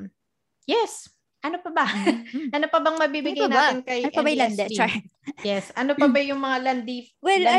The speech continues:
Speaker 2: ano?
Speaker 1: ano natin? Ah,
Speaker 2: Mm.
Speaker 1: responsible
Speaker 2: Pero,
Speaker 1: landi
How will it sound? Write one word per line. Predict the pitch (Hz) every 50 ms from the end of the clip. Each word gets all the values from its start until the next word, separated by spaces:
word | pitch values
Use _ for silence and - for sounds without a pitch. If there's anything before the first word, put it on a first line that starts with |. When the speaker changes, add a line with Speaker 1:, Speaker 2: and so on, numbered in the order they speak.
| - 370
Speaker 2:
ano? | 247 240 240 240 233 233 226 226 226 226 220 - - -
Speaker 1:
ano | 220 214 214 214 208
natin? | 202 190 185 - 185 180 175 175 180 175 _ _ _
Ah, | - 190 185 185 185 185 - - _ _ -
Speaker 2:
Mm. |
Speaker 1:
responsible | 226 226 226 220 254 254 233 - 269 233 214 220 214 214 202 -
Speaker 2:
Pero, | - - - 208 202
Speaker 1:
landi | 202 208 208